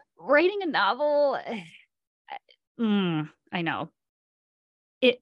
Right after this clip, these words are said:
makes sense because come to find out,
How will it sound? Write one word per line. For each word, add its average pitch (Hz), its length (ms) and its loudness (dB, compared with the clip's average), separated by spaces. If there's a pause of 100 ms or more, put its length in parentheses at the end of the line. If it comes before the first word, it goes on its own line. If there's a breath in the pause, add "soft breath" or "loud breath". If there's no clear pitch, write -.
(160)
makes 233 480 2
sense - 1300 -4 (320)
because 226 960 0 (760 soft breath)
come 254 180 4
to 285 80 2
find 269 320 4
out, 196 400 2